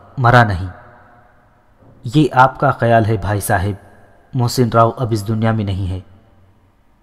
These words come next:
"तुम ये बात किस तरह कह सकते हो?" "आज मैं आपको एक राज की बात बताई देता हूँ। मोहसिन राव को जंगल से मेरे आदमियों ने उठाया था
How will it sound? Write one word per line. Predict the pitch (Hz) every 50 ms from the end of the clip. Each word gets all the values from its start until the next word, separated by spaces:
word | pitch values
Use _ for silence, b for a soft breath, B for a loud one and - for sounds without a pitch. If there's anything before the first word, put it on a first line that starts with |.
| _ _ _ _ _ _ _ _ _
"तुम | - 139 139
ये | 123 117 123
बात | 104 120 113 107 -
किस | - 123 - -
तरह | - 110 98 107
कह | 104 - 113
सकते | 95 - - 101 - - 107
हो?" | 90 87 92 90 - - _ _ _ _ _ _ _ _ _ _ _ _ - - - - - - - - - - - -
"आज | 143 143 160 143 151
मैं | 160 160 156 -
आपको | 147 143 143 - - 147 143
एक | 135 139 123 -
राज | 120 123 127 127 -
की | - 131
बात | 117 120 113
बताई | 101 110 110 - 110 107
देता | 98 107 101 - - 92
हूँ। | 87 87 92 - - - - _ _ _ _ _ _ _ _ _ _ -
मोहसिन | 131 135 131 - 170 151
राव | 147 151 160
को | 160 - 170
जंगल | 131 117 131 131 135 156 151
से | - 165 151 127 - -
मेरे | 135 135 135 123
आदमियों | - 131 117 110 127 135 139 135
ने | 131 123
उठाया | - 117 - 107 110 107 98
था | 95 - 101 92 -